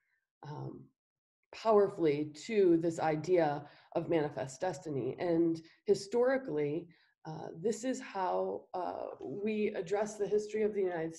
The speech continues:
States, right? She's coming through with light, right? She has an ed-, a book in her hand. She's gonna spread the light, re-educate, um, the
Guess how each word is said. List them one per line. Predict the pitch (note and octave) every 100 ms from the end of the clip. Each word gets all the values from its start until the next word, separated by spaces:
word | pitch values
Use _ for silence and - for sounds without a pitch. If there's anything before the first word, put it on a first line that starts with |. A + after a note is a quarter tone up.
| -
States, | C4 - - - -
right? | E3 G3 G#3 - - -
She's | F#3+ F3+
coming | - F3+ E3 D#3+ - -
through | A3 A#3 A3 G#3+ F3+
with | E3 E3
light, | E3+ F3+ F#3+ G#3 G#3 - - - _ _ _ F3+
right? | F3 -
She | - F3
has | E3+ E3
an | E3 -
ed-, | F3 D#3+ -
a | D#3+ D#3
book | F#3+ G3
in | G3+ F3+
her | F#3 D#3+
hand. | F3 E3+ E3
She's | - E3+
gonna | D#3+ D3+
spread | D#3 - - G3 F#3 F3+
the | F3+
light, | E3+ E3 E3 E3 - - - _ _ _ _ _ E3+
re-educate, | E3+ G#3+ G#3 F#3+ F#3+ G3 - F3+ E3+ D#3+ - - _ _ _ E3
um, | D#3 D3+ C#3 D3+
the | F3